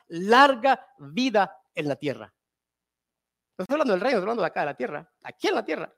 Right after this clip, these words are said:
disfrute de una larga vida en la tierra. Ten cuidado, chico. Y los que tenemos padres también, ¿no? Viejos, pero tenemos padres todavía. Cuidado. Cuidado con eso. Es peligroso.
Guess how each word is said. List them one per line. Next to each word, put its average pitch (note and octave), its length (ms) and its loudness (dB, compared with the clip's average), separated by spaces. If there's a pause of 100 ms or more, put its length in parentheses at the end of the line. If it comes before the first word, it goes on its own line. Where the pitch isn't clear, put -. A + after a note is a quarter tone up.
(240)
disfrute A3 560 -4
de E3 100 -4
una F#3+ 160 0
larga F#3+ 300 -2
vida G3 180 -8
en E3 60 -2
la C3+ 100 -4
tierra. A#2+ 180 -14
Ten A3+ 140 -8
cuidado, C#4 320 -6
chico. - 240 -20 (1700)
Y D#3+ 80 -4
los D3 100 8
que D3 80 2
tenemos D3 240 2
padres D#3 220 2
también, E3+ 240 0
¿no? F3 280 -8 (800)
Viejos, D3+ 440 -4
pero E3 120 -2
tenemos C#3 240 -4
padres C#4+ 380 -4
todavía. A2 500 -14
Cuidado. A3+ 540 -6 (1800)
Cuidado B2 300 -10
con G#3 160 -4
eso. - 200 -14 (1800)
Es B2 100 -16
peligroso. E3 720 -14